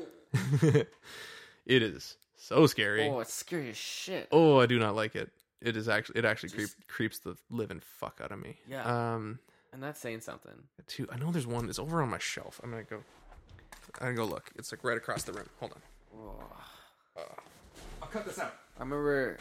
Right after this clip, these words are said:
Speaker 1: Or you can talk.
Speaker 2: the
Speaker 1: If you, if you do good filler content, I'll keep it in. But if not,
Speaker 2: Yeah, wasn't Descent the movie where, like, they're driving behind someone with a bunch of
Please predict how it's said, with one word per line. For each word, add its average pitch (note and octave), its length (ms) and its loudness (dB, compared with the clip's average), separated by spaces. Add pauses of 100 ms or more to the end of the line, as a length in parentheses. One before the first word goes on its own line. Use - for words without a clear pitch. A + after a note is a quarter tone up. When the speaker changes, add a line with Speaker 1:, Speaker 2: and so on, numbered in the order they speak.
(2000)
Speaker 1:
Or D#3+ 80 -16
you D#3+ 60 -12 (100)
can D3 140 -18
talk. - 180 -14
Speaker 2:
the E3 140 0
Speaker 1:
If - 60 -4
you, - 40 -14 (240)
if - 60 -20
you - 180 -20
do - 140 -18
good G3+ 100 -12
filler A3+ 200 -12
content, - 320 -14
I'll - 120 -16
keep - 140 -20
it - 60 -20
in. - 180 -20
But - 140 -20
if - 120 -20
not, - 120 -18 (1080)
Speaker 2:
Yeah, C#3 140 -4
wasn't D3+ 260 -2
Descent C#3+ 440 -2 (600)
the B2+ 80 -6
movie C3 380 0
where, A#2+ 200 0
like, A2+ 180 0
they're G#2+ 140 -4
driving G#2+ 840 -2 (1040)
behind A2 480 -2
someone A2+ 400 -2
with A2+ 120 -2
a A2+ 40 -4
bunch A2 160 -6
of G2 80 -10